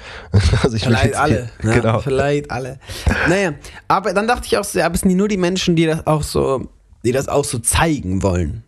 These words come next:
Speaker 2: damit immer angeben wollen, dass sie das jetzt so wissen und können. Und dann reden die über nichts anderes aus, den ganzen Abend über irgendeinen scheiß Wein und Gärprozess und Traubenlese und aus welchem Kack Hinterdorf die da kommen und
Speaker 1: Tolle Reflexe.
Speaker 2: wie viel
Speaker 1: Mm.
Speaker 2: Sonnenstunden die da Sonne hatten, Alter.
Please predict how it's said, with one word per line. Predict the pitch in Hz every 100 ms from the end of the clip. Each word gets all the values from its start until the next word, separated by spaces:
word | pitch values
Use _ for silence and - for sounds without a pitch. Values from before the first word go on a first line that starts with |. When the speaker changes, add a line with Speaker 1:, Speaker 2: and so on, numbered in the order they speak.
| -
Speaker 2:
damit | 110 117
immer | 147 151
angeben | 165 185 123 113 95
wollen, | 92 95
dass | 92 101
sie |
das | 95 110
jetzt | 95
so | - 95
wissen | 104 - 123 156
und | 107 110
können. | - 139
Und | 135
dann | 131
reden | 143 151 165 165
die |
über | 151 139
nichts | 151 147
anderes | 113 151 -
aus, | 139 -
den | 127
ganzen | 143 160
Abend | - 147
über | 156
irgendeinen | 139 147 147 135
scheiß | 120 - 143 143 101
Wein | 107 165 175 - - -
und | - 143 -
Gärprozess | 117 175 180 180 147 - 160 160
und | 139 143 139
Traubenlese | - 156 190 170 156 165 180 165
und | 147 143
aus | 110 135
welchem | 147 170 165 143
Kack | - 170 -
Hinterdorf | 127 180 185 151 139 127 156 175
die | - 156
da | 139
kommen | 123 165 185
und | -
Speaker 1:
Tolle | 90 113 104
Reflexe. | 104 101 107 127 160
Speaker 2:
wie |
viel | 175 202 180
Speaker 1:
Mm. |
Speaker 2:
Sonnenstunden | 107 107 160 180 170 165 143 - - 175 190 185 170
die | 165
da | 156 143 143 147 131 127
Sonne | 123 117 147 175
hatten, | 170 165 156
Alter. | 151 165